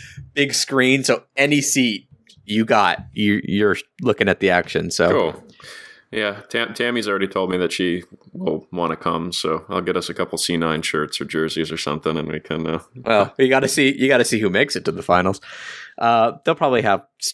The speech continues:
Speaker 1: like, merch there at the place. They usually do for those kind of tournaments. But, um, uh, yeah, uh, just be ready for a lot, like, a long, long time of just sitting and watching games, 'cause I've been to some of those tournaments,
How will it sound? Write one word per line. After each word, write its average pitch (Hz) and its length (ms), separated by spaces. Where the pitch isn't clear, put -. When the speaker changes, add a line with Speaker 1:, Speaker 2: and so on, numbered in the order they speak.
Speaker 1:
like, 87 220
merch 90 360
there 90 360
at 98 140
the 87 80
place. 90 320
They 101 80
usually 90 300
do 90 120
for 95 140
those 90 140
kind 95 180
of 85 80
tournaments. 90 400
But, - 300
um, 95 400
uh, 90 500
yeah, 104 200
uh, 95 540
just - 340
be 165 160
ready 196 280
for 113 580
a 110 120
lot, 104 600
like, 95 240
a 101 80
long, 98 680
long 110 440
time 82 440
of 95 160
just 95 200
sitting 87 240
and 85 100
watching - 320
games, 85 240
'cause 101 160
I've 110 160
been 110 140
to 107 80
some 123 180
of 110 60
those 110 160
tournaments, 135 480